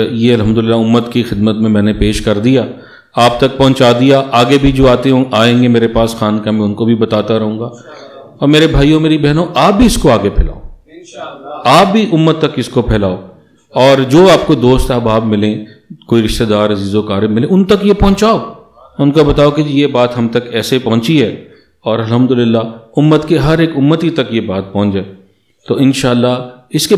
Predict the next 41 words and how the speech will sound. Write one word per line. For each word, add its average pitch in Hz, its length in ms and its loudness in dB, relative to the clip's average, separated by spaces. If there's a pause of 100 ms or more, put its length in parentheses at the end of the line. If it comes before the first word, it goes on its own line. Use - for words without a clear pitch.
(100)
बेपनाह 170 500 0
फैज़ 139 260 0
व 135 60 2
बरक़ात 120 460 -4
हैं। 123 160 -14
सूरह 117 320 0
फातिहा 113 440 -2
के, 110 220 -2
आयतुल 104 280 -2
कुर्सी 110 340 -2
के, 117 120 -4
तो - 880 -14
कितनी 147 320 0
कितनी 147 300 0
म-, 131 160 2
परेशानी 120 600 -2
या 120 80 0
मुसीबतें 110 460 -2
इंशाअल्लाह 107 600 -2 (480)
अल्लाह 117 200 2
के 123 120 -4
हुक्म 120 260 0
से, 113 200 0 (460)
नबी 120 200 0
करीम 120 360 0
सल्लल्लाहु 117 320 -4
अलैहि 113 160 -2
वसल्लम 113 280 0
की 113 140 -2
बरकत 104 340 -2
से 110 180 -4
इंशाअल्लाह 104 440 -2
हमारी 98 280 0
हल 104 180 0
हो 123 100 2
जाएंगी। 101 260 -4
तो - 1000 -12
अल्लाह 123 260 2
मुझे 131 720 2
और 107 200 0
आपको 101 380 -2